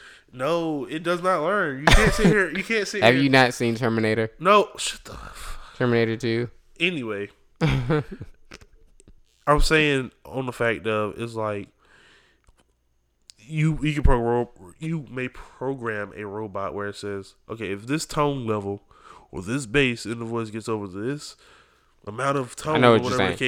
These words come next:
Speaker 1: case is,"
Speaker 2: I know what you're saying.
Speaker 1: it's like, "Do this."
Speaker 2: But
Speaker 1: Or
Speaker 2: I'm
Speaker 1: if this, if it's not high pitched enough, don't do this or
Speaker 2: But
Speaker 1: don't
Speaker 2: what
Speaker 1: do
Speaker 2: I'm,
Speaker 1: that.
Speaker 2: but what I'm saying is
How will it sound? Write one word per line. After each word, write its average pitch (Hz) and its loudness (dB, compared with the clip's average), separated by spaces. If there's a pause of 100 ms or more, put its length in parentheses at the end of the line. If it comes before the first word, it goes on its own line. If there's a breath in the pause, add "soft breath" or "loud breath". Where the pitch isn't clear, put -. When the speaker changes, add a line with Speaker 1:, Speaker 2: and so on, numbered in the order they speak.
Speaker 1:
case 120 -10
is," 117 -4
Speaker 2:
I 254 0
know 381 6
what 339 4
you're 262 -2
saying. 165 2
Speaker 1:
it's 113 -2
like, 113 0
"Do 143 0
this." 123 0 (420 soft breath)
Speaker 2:
But 156 6
Speaker 1:
Or 143 8
Speaker 2:
I'm 139 4
Speaker 1:
if 131 -2
this, 151 -2 (200)
if 127 -8
it's 143 -12
not 147 -2
high 147 -2
pitched 160 -4
enough, 117 -6
don't 131 -6
do 131 -4
this 127 -2
or 110 -6
Speaker 2:
But 120 0
Speaker 1:
don't 131 4
Speaker 2:
what 147 8
Speaker 1:
do 147 8
Speaker 2:
I'm, 147 6
Speaker 1:
that. 127 2
Speaker 2:
but 135 8
what 143 8
I'm 156 4
saying 123 2
is 110 -2